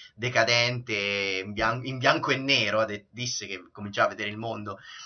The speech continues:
in bianco e nero con, con le ombre, e quindi poi, conoscendo anche Brian Eno, che questi sono quei, quegli incontri che naturalmente succedono una volta nella vita,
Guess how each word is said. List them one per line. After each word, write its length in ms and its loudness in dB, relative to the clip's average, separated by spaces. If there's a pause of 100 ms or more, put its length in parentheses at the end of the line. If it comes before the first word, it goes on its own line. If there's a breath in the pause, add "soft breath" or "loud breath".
(280 loud breath)
in 140 -2
bianco 280 6
e 40 0
nero 260 2
con, 260 -2
con 140 -2
le 120 2
ombre, 440 -2
e 160 -8
quindi 300 -10
poi, 320 -6
conoscendo 560 -2
anche 480 -6
Brian 440 2
Eno, 480 -4 (420)
che 100 -20
questi 220 -8
sono 220 -12
quei, 320 -10
quegli 260 -10
incontri 560 -4
che 280 -6 (440 soft breath)
naturalmente 380 -4
succedono 480 -4
una 80 -2
volta 260 -2
nella 180 -4
vita, 460 -8